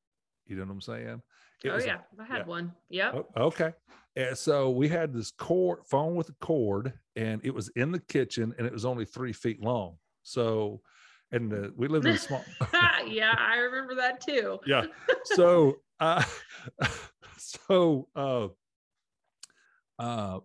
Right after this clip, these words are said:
Speaker 1: you know, there were times where I would have the phone, and of course, the, the, where the phone was, like, in the center of the house. It's a small house, and, you know, and if we wanted to talk about something, we, we'd have to go like, "Hey, how's, how's it going?" And we'd have to whisper, you know, that kind of stuff,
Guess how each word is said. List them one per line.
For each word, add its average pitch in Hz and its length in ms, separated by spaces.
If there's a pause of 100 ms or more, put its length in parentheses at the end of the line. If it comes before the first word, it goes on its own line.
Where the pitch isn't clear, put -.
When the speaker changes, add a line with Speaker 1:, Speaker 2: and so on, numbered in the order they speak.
Speaker 1:
you 143 120
know, 127 260
there 160 140
were 139 120
times 147 420
where 117 180
I 127 100
would 117 180
have 123 220
the 101 60
phone, 127 540
and 107 200
of 110 60
course, 170 200
the, 120 260
the, 127 160
where 170 180
the 160 80
phone 135 240
was, 135 240
like, 127 180
in 139 100
the 110 80
center 185 380
of 151 80
the 131 100
house. 113 320
It's 95 120
a - 40
small 156 280
house, 135 360 (420)
and, 123 220
you 131 80
know, 117 220 (260)
and 120 80
if 113 100
we 160 100
wanted 151 300
to 101 60
talk 127 220
about 120 260
something, 127 480
we, 123 160
we'd 123 140
have 123 120
to 120 80
go 113 140
like, 104 260 (460)
"Hey, 107 180
how's, 101 300
how's 110 180
it - 80
going?" 113 380
And 110 140
we'd 107 120
have 107 120
to - 120
whisper, 110 600
you 120 120
know, 123 100
that 135 160 (100)
kind 160 160
of - 80
stuff, - 360